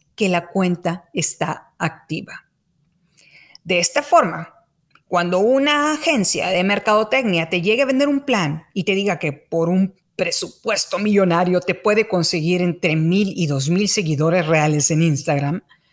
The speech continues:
¿te acuerdas que conseguiste mil ochocientos en tres meses dedicando media hora diaria de tu tiempo en Instagram en algo productivo,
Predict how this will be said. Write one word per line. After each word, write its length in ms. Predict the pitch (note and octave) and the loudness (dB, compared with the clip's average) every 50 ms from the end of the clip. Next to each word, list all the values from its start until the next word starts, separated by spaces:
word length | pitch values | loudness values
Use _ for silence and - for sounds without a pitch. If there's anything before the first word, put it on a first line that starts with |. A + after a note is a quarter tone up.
| _ _ _ _ _ _ _ _ _ - | _ _ _ _ _ _ _ _ _ -6
¿te 80 | D4+ | -6
acuerdas 880 | C#4+ D4 - - E4+ F4 F4+ F#4 F#4 F#4+ F#4+ G4 F#4+ - - - _ _ _ | -6 -6 -6 -4 -2 0 0 -2 -2 -2 -2 -2 -2 -4 -8 -10 _ _ _
que 160 | - B3 A#3 A#3+ | -2 -2 -2 0
conseguiste 720 | A#3+ A#3+ A#3 A3 A3+ A#3 A#3 A#3 C4+ C4+ - - C#4 C4+ | -2 -2 0 0 0 0 0 0 0 0 -2 0 0 0
mil 240 | B3+ C4 D4 D4+ D#4+ | 2 2 2 2 0
ochocientos 640 | F4 F4 D4+ C#4+ A#3+ B3 B3 A#3 A3 F3+ E3 D3+ D#3 | -2 -2 -2 -2 0 2 2 2 2 0 0 0 2
en 180 | D#3 E3 D#3 | 0 0 0
tres 280 | - A#3 C#4 D#4+ D4+ D4+ | 0 2 2 2 2 2
meses 580 | C#4 C4+ B3+ A3 - F#3 F#3 A3 B3+ - - - - - - - _ - | 2 2 2 2 2 2 0 0 0 -4 -6 -10 -20 -20 -20 -20 _ -4
dedicando 680 | A3 A#3 B3+ B3+ C4+ B3+ - - C#4+ C#4 C#4 C#4 C#4+ | -2 0 0 0 -2 -4 -2 -2 0 0 2 2 2
media 540 | C#4 C4+ C#4+ D4 C#4+ C#4+ D4 D#4 D4+ D4 C#4+ | 2 2 0 0 0 0 -2 0 0 0 2
hora 460 | B3+ A#3 G#3+ G3+ F3+ D#3+ D3 - - | 2 2 2 2 2 0 -2 -4 -6
diaria 460 | F3 D3 F3+ G#3 A3 G#3+ G3+ G#3+ A3+ G#3+ | -6 -4 0 0 0 2 2 0 0 0
de 80 | G3 | 0
tu 160 | F#3 - E3 | -2 -4 -8
tiempo 400 | - _ - F3 D#3+ E3 D#3+ E3+ | -8 _ -4 -4 -2 -2 -2 0
en 80 | D#3+ D#3+ | 0 2
Instagram 680 | D#3+ D#3 D3 - - D3+ D3 D#3+ D#3+ E3+ F#3+ A#3 B3 - _ _ _ _ _ | 2 2 2 0 -2 -4 -4 -4 -4 -4 -4 -6 -8 -12 _ _ _ _ _
en 180 | - A#3+ C4 D4+ | -4 -2 0 0
algo 320 | D#4+ D#4+ D4+ E4 D#4+ D#4+ | 0 0 0 -2 -4 -4
productivo, 840 | - C#4+ C4 A#3 F#3+ F3+ - _ _ _ - F3+ F#3+ F#3+ - - | -2 0 0 0 0 -4 -6 _ _ _ -12 -10 -10 -10 -12 -18